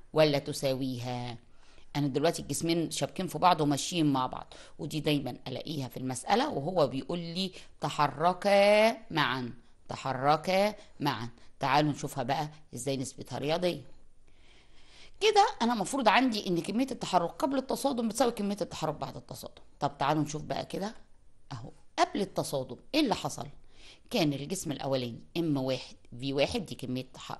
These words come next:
التحرك بتاعه، بينما الجسم التاني كان ساكن وبالتالي كمية تحركه بتساوي صفر. ليه بتساوي صفر يا ولاد؟ لأن سرعته بتساوي صفر. حتى لو كانت كتلته ألف كيلو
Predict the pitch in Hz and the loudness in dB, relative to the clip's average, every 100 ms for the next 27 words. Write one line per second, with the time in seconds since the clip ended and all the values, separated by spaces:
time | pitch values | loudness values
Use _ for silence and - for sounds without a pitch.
0 | - 120 - - 135 117 - - 202 294 | -10 -12 -10 -8 -6 -8 -8 -6 -6 -8
1 | - - - - - - - - - - | -12 -20 -20 -20 -20 -20 -20 -20 -20 -6
2 | 190 185 175 139 127 - - 277 285 247 | -2 0 2 0 -2 -8 -8 -4 -2 -2
3 | 220 - 214 220 220 - 160 151 - 160 | -2 -2 0 0 -2 -2 -2 -2 0 -2
4 | 160 160 139 135 - 151 165 175 123 127 | -2 -4 -4 -8 -2 0 0 -4 -6 -2
5 | 143 147 131 143 123 120 139 131 - 131 | 0 -2 -6 -8 -8 -8 -8 -10 -10 -8
6 | 165 - 165 - - - - 143 180 185 | -4 0 0 -2 -16 -18 -16 2 6 6
7 | 190 190 175 170 175 - 160 156 151 151 | 4 6 6 6 0 2 4 6 6 4
8 | 147 147 - - 127 127 120 127 123 131 | 4 0 -16 -10 -8 -8 -8 -4 -4 -4
9 | 143 143 151 151 151 143 - - - - | -4 0 2 2 0 -4 -6 -18 0 6
10 | 180 165 156 151 160 165 156 - 151 170 | 8 8 4 4 4 0 0 -6 -8 -6
11 | 160 151 - - 196 208 208 180 214 220 | -4 -4 -6 2 4 4 2 -6 -4 -2
12 | 226 | -2